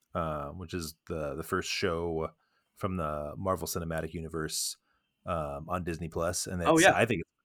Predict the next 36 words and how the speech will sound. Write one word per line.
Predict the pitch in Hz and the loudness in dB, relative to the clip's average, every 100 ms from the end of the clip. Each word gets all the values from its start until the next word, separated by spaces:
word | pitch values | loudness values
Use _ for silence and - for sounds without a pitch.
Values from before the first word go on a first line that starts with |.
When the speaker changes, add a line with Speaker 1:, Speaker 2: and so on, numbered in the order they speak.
| - | -2
Speaker 1:
I | 120 | 0
think | 87 | 0
it's | |
fantastic. | - 80 90 87 85 - _ - | 0 2 2 2 -2 -8 _ -6
Speaker 2:
Nice. | 143 90 | -2 4
Speaker 1:
Uh, | 92 87 82 | 6 6 4
Speaker 2:
Curious | 80 - | 0 4
Speaker 1:
Twitter | 139 131 | 6 6
Speaker 2:
about | - | 4
Speaker 1:
seems | 101 | 0
Speaker 2:
that. | 90 | 0
Speaker 1:
to | 90 | 0
absolutely | 95 - 92 82 | 0 -4 -4 -2
hate | 92 85 | -2 -2
it. | 80 - | -6 -6
Twitter | - 113 | 0 4
Speaker 2:
Really? | 381 104 | 6 6
Speaker 1:
seems | 90 | 2
to | |
think | 98 85 | -4 -6
it's, | - - | -8 -12
it's, | - - | -10 -8
it's | 87 | -4
hot, | - 90 - | 0 0 0
steaming | - 104 87 82 | -4 -2 -4 -4
trash, | - 85 82 - - | 0 2 2 -2 -4
and | 95 92 | -4 -4
I | 87 | -4
just | 82 - - | -6 -6 -6
think | 90 80 | -6 -6
that | 80 | -8
you | 85 | -6
need | 90 | -8
to | 82 | -4
watch | 90 127 - | 2 2 2
it | 76 | -6